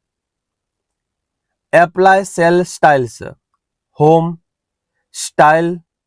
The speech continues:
સેલ સ્ટાઇલ્સ દ્વારા તૈયાર ફોર્મેટને સેલ્સ પર એપ્લાય કરી શકાય છે, તેમજ તેમાં સુધારા વધારા પણ કરી શકાય. ક્લિયર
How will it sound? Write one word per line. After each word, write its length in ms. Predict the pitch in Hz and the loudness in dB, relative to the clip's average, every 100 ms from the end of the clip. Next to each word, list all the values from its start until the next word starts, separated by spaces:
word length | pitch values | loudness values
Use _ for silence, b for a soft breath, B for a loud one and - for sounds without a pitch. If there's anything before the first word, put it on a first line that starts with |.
| _ _ _ | _ _ _
સેલ 340 | - 202 190 190 | -4 2 2 2
સ્ટાઇલ્સ 540 | - 160 143 120 - 104 - 117 | 0 0 2 0 -8 -18 -20 -18
દ્વારા 560 | 104 156 185 170 95 _ _ _ _ | -2 2 4 4 0 _ _ _ _
તૈયાર 420 | 160 160 165 190 202 | -2 2 4 4 2
ફોર્મેટને 720 | - 175 170 180 175 175 180 | 0 -2 2 0 0 -2 -2
સેલ્સ 440 | - 160 175 - | 0 0 0 -2
પર 240 | 175 170 - | 0 0 2
એપ્લાય 380 | 139 156 175 180 | -2 2 0 0
કરી 260 | 175 170 | -2 -4
શકાય 380 | 160 151 156 143 | -4 0 0 0
છે, 300 | - 110 95 | -4 -10 -10
તેમજ 680 | - _ - 160 180 202 127 - _ _ _ - | -16 _ 0 2 4 2 0 -12 _ _ _ -4
તેમાં 240 | 165 175 | 2 2
સુધારા 420 | 170 143 151 170 | 0 -2 2 2
વધારા 360 | 170 143 156 156 | 2 2 2 2
પણ 340 | 156 214 123 - _ - | 2 0 0 -8 _ -2
કરી 160 | 160 | 0
શકાય. 500 | 143 151 127 101 - - _ _ _ _ _ _ _ _ - | 0 0 0 -2 -8 -18 _ _ _ _ _ _ _ _ -2
ક્લિયર 540 | 180 185 190 190 196 | 2 4 4 2 0